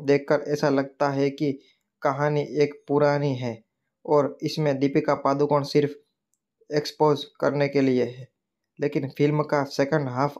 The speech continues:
आपको काफ़ी एंटरटेन करता है और इसमें दिए गए ट्विस्ट आपको हैरान कर देते हैं।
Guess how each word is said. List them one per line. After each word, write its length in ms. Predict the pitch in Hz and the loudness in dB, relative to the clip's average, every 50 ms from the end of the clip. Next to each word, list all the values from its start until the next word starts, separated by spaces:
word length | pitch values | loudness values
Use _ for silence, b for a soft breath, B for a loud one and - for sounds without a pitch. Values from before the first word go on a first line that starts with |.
| - - | -6 -4
आपको 240 | - - - 147 139 | -4 -2 -2 -4 -4
काफ़ी 320 | - - 131 135 - - 151 147 - - | -2 -2 -4 -2 0 0 -2 -2 -2 -4
एंटरटेन 420 | 147 139 139 - 139 - 147 139 131 | -6 -4 -2 -2 -2 0 0 -2 -2
करता 320 | 131 - 127 120 - 117 117 | -2 -4 -6 -4 -4 -6 -8
है 180 | 120 123 113 - _ _ _ _ _ _ _ _ _ _ _ _ _ _ - | -8 -10 -16 -18 _ _ _ _ _ _ _ _ _ _ _ _ _ _ -2
और 340 | - 139 143 135 123 - - _ _ _ _ _ _ _ _ _ | 0 2 2 2 0 -4 -10 _ _ _ _ _ _ _ _ _
इसमें 460 | - - - 160 156 151 151 143 139 139 _ _ _ - | -10 -8 -4 -2 0 0 0 0 -2 -4 _ _ _ -4
दिए 260 | 143 147 147 147 147 135 | -2 2 4 4 4 4
गए 280 | 143 143 143 143 135 139 - _ _ _ _ _ _ _ _ _ | 4 4 4 4 2 0 -4 _ _ _ _ _ _ _ _ _
ट्विस्ट 320 | - 147 156 151 - - - - - | -4 -4 -4 -4 -6 -10 -14 -4 -2
आपको 280 | 127 139 139 - - 143 | -2 -2 0 0 0 0
हैरान 320 | 131 127 135 139 143 139 123 | 2 2 2 0 0 -2 -2
कर 180 | - 135 127 | -2 -2 -2
देते 300 | 117 123 120 120 - - | 0 0 0 -2 -2 -6
हैं। 160 | 117 117 131 | -14 -14 -16